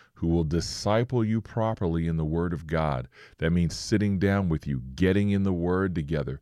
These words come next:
learning the Scripture, learning what it means,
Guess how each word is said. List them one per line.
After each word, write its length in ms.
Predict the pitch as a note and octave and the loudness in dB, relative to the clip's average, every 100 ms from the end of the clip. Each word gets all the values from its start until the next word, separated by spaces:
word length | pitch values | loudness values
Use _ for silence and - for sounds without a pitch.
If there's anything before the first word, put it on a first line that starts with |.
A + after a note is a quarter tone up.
| - - _ | -16 -20 _
learning 520 | E2 F2 G#2 A2+ G#2+ | 0 2 4 2 0
the 80 | F2 | 0
Scripture, 640 | - - - D2 - C2+ - - _ | -4 -6 -6 -6 -6 -8 -8 -20 _
learning 520 | - D#2+ G2 A2 A#2 A2+ | -2 2 4 4 2 2
what 160 | A2+ | 2
it 100 | G#2+ | 2
means, 760 | F#2+ A2 B2 B2 F#2 C2+ - | 0 0 0 0 0 -2 -6